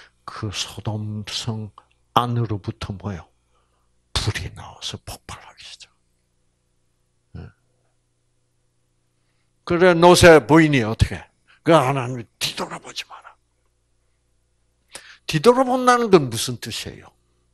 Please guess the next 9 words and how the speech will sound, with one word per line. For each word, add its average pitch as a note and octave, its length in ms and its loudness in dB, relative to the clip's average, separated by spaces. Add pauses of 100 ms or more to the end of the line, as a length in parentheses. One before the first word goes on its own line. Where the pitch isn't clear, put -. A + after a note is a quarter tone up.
(1400)
미련이 F3 440 -2
있다 D3+ 280 -6
이겁니다. C3+ 640 -18 (1080)
그래서 A3 300 -6
마누라가 G3 680 -4 (920)
가까운 - 1300 -4
거. C4 300 -8 (4000)
결국 C3 460 -10
롯의 G2 540 -12